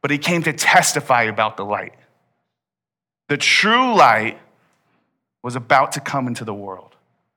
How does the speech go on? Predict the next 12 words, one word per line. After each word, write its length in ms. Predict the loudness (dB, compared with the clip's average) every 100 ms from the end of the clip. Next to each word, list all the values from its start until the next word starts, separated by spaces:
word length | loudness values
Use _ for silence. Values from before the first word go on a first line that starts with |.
| _ _ _ _ _ _ _ _ _ _
And 80 | -12
so 180 | -6 -4
the 140 | -4
Word 460 | 0 0 0 -2 -8
that 120 | -10 -10
was 140 | -6
there 180 | -2 -2
at 80 | -2
the 80 |
beginning 600 | -8 -8 -8 -10 -12 -18 _ _ _ _ _ _ _ _ _ _ _ -20
became 320 | -18 -14 -14
flesh 840 | -14 _ -2 -2 0 -6 -6 -10